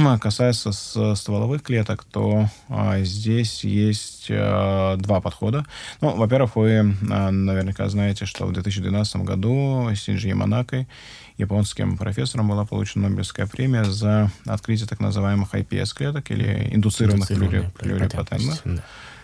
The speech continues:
Speaker 1: А, по сути, получение, а, эмбриональных клеток, очень схожих с эмбриональными клетками клеток у взрослого организма. И дальше эти клетки можно переводить или,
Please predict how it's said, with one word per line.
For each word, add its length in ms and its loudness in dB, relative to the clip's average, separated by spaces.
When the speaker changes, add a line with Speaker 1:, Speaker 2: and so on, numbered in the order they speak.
Speaker 1:
А, 720 4
по 160 -2
сути, 340 0
получение, 760 2
а, 260 -2
эмбриональных 520 4
клеток, 360 -4
очень 220 2
схожих 360 -6
с 80 -8
эмбриональными 540 -2
клетками 640 -6
клеток 340 -2
у 40 -2
взрослого 440 -2
организма. 500 -4
И 120 2
дальше 360 2
эти 140 -2
клетки 340 -2
можно 380 2
переводить 600 0
или, 320 -2